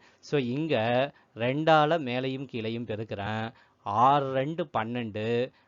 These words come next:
அறுபது ரெண்டு நூத்தி இருபது. So, ஏ பிளஸ் பிக்கு பதிலா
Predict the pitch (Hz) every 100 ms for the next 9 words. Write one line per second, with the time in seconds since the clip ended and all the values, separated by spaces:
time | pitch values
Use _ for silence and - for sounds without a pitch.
0 | _ 107 131 160 165 147 131 120 139 156
1 | 131 135 131 113 104 104 101 110 117 120
2 | 127 _ _ - - 131 110 117 170 214
3 | - _ - 113 120 147 175 196 - 156
4 | 143 127 127 135 127 113 107 98 104 127
5 | 170